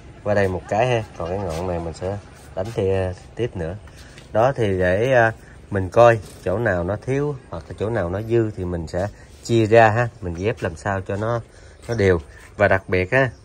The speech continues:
lúc nào em cũng, à, ghép cũng chia sẻ cho cả nhà mình là chừa lên đây khoảng mấy ly nè cả nhà. Đó, để cho cái nhựa nó tràn qua thì cái bo mình nó sẽ dễ miếm hơn ha, nó mau miếm hơn. Mà nhựa nó tràn qua thì, à,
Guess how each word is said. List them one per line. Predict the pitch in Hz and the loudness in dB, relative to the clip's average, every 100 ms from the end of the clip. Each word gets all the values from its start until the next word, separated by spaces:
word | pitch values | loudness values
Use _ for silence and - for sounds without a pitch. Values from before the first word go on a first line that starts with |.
| - | -14
lúc | 127 135 | -10 -6
nào | 123 87 | -4 -2
em | 95 101 | -4 -6
cũng, | 98 117 | -6 -4
à, | 123 110 | -4 -2
ghép | 107 131 - | 0 0 -2
cũng | 95 98 | -8 -10
chia | 107 113 | -6 -6
sẻ | 98 90 98 | -4 -6 -6
cho | - | -6
cả | |
nhà | 104 104 90 | -6 -4 -2
mình | 90 85 - - - - | -2 -4 -10 -18 -20 -10
là | 90 85 | -6 -6
chừa | - 92 90 | -2 -2 0
lên | 98 104 | -2 0
đây | 101 | -2
khoảng | 95 92 | -2 -2
mấy | 120 | 0
ly | 127 117 | 2 0
nè | 98 | 0
cả | 92 | -4
nhà. | 110 95 - - - - - | -6 -6 -12 -20 -20 -20 -12
Đó, | 107 113 | -6 -4
để | 98 | -2
cho | 95 98 | -2 -4
cái | 110 | -2
nhựa | 98 85 | -4 -4
nó | 104 | -4
tràn | - 85 80 | 0 0 0
qua | 92 101 95 | -2 -2 -2
thì | 82 | -8
cái | 101 | -4
bo | 104 95 | -2 -2
mình | 95 85 | -2 -6
nó | 85 101 113 - - - - - - | -4 -4 -6 -10 -20 -20 -20 -20 -20
sẽ | - - 90 | -14 -10 -6
dễ | 95 87 | -6 -4
miếm | 110 123 | -4 -4
hơn | 143 139 | -2 -2
ha, | 101 107 - - - - | -2 -4 -8 -16 -18 -16
nó | 120 | -8
mau | 117 101 | -6 -4
miếm | 101 107 | -4 -4
hơn. | 131 98 - - - - - - - - - - | -4 -6 -8 -16 -16 -14 -14 -12 -12 -14 -14 -8
Mà | 92 | -8
nhựa | 90 87 82 | -6 -6 -4
nó | 92 104 | -2 0
tràn | 95 80 82 | 0 0 0
qua | 95 | 0
thì, | 90 90 82 | 0 -2 -2
à, | 82 | -2